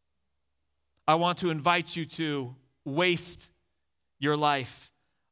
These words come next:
on Jesus. I want to invite you to pour out your life for Jesus.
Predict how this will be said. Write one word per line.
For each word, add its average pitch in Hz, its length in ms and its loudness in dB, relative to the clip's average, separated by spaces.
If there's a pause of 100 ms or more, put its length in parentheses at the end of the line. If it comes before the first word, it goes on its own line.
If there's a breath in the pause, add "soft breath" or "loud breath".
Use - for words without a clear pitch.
on 131 160 -2
Jesus. 123 420 -4
I 160 140 4
want 165 260 -2
to 170 140 -2
invite 160 520 -2
you 160 120 -6
to 151 120 -6
pour 202 480 0
out 175 300 0
your 160 160 0
life 151 560 -2 (960)
for 151 100 -6
Jesus. 131 800 -4